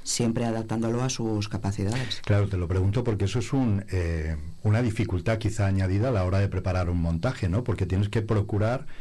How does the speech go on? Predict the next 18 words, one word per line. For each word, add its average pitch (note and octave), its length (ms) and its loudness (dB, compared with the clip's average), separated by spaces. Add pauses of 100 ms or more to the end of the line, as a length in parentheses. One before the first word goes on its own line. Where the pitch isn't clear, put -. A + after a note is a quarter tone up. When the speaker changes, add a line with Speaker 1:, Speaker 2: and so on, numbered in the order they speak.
(600)
Speaker 2:
evidentemente, F2+ 580 2
la E2+ 160 0
calidad E2+ 380 0
artística G2 540 0
del F2+ 100 0
montaje, G2 480 0 (220)
pero G2 180 4
también F#2+ 280 2
que A2 60 0
estéis G2+ 260 0
trabajando A#2 600 0 (300)
con F#2 160 2
un G2+ 100 4
grupo G#2+ 280 2
que F#2 100 0
tiene G2+ 200 2
que G2+ 140 0
convivir G#2+ 640 2